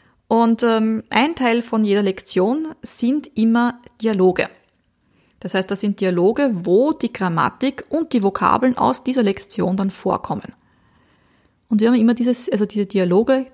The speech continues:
durchgelesen, die Sätze, einen nach dem anderen. Und, ähm, und jeder musste einen Satz lesen und diesen Satz auch übersetzen. Und,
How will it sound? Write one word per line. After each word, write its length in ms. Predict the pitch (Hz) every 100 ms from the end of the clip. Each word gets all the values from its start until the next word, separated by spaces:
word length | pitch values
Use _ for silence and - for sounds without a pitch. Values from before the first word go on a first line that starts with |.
| -
durchgelesen, 760 | 208 202 - 170 160 190 - - _ _ _ -
die 60 | 190
Sätze, 440 | - - - - - _ _ _
einen 220 | 160 175
nach 140 | 185 165
dem 180 | 175 -
anderen. 460 | 165 170 190 302 - _ _ _ - _ _ _ _
Und, 500 | 233 233 240 233 240
ähm, 440 | 226 220 220 220 - _ _ _ _ _ _ _ _ _ -
und 160 | 214
jeder 240 | 190 185 269
musste 260 | 240 247
einen 180 | 185 180
Satz 340 | - 180 -
lesen 320 | 208 190 190 320 - _ _ -
und 320 | 262 302 -
diesen 180 | 254 254
Satz 320 | - - -
auch 200 | 208 -
übersetzen. 680 | - 196 208 - - - - - _ _ - - - - _
Und, 500 | 220 226 226 220 -